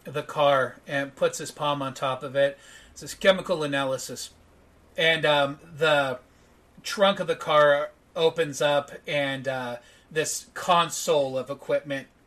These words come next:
kind of brings itself forward, lights up, and compartments open up on it. And he goes over and he puts one of the pills in it and closes it, and it starts, uh, blinking lights and doing back computer stuff.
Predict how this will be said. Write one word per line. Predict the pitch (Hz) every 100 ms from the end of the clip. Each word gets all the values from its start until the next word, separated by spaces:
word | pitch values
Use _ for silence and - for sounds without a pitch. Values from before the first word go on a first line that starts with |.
| _
kind | - 143
of | 123 - - - _ _ _ 160
brings | 156 147 127
itself | 143 - 143 131
forward, | - 147 135 131 127 127
lights | 123 131 123 -
up, | 127 123 -
and | 120 113 - - _
compartments | 170 147 156 143 135 127
open | 135 120 127
up | 123 -
on | 127
it. | 123 135
And |
he | 139
goes | 147 151
over | 147 139 135
and | 131
he |
puts | 127 151 -
one | 147 139
of |
the | 117
pills | - 135 127 123
in | 127
it | 127 - - - - _ -
and | 135 123
closes | - 139 127 127
it, | 131 120
and | 127
it | 120
starts, | - 139 123 117 - - - _ _ _ -
uh, | 147 127 113 113 _ - _ _ _ _ _ _ _ - - - _ _ _ - 147
blinking | 180 185 165
lights | 160 156 151 -
and | 143 131 131 120 -
doing | 156 139
back | 139 135
computer | - 139 139 127
stuff. | - 135 120 -